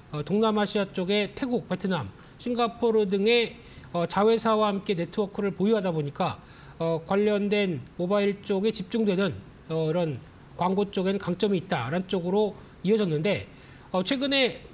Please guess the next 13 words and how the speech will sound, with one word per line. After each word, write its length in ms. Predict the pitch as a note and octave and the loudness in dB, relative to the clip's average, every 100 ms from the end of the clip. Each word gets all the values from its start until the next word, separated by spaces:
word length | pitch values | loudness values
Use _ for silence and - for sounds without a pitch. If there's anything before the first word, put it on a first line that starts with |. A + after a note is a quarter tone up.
| - | -4
아바타 460 | F#3 A3+ B3 C4+ - | 0 2 2 -2 -2
투의 440 | C#4+ C4+ C4+ A#3 | -2 2 2 0
흥행과 460 | F#3 D4+ D#4 C#4 B3+ | -2 -2 -2 0 0
함께 760 | A#3 A3 - A#3 A3 G3 D#3 - | 0 -4 -4 0 2 2 0 0
그에 240 | G#3+ G#3+ G#3+ | 0 0 0
따른, 600 | G#3 G3 F#3+ A3 A3 C#3+ - - - | 0 2 2 2 0 -2 -8 -16 -6
어, 200 | D3+ C#3+ - | -6 -6 -2
관련주로 560 | G3 B3+ B3 A#3+ E3+ | 0 2 2 0 0
묶이면서 480 | D#3 - A3 G3+ G#3 | -2 -4 -2 0 -2
주가가 320 | - - F#3 | -4 -4 0
오늘 260 | F3+ F#3+ F#3 | 0 0 -2
급등을 480 | E3 - G3+ F#3+ A#3+ | -4 -2 0 0 0
했는데, 480 | B3+ D3+ G3 G2 | 0 0 -2 -2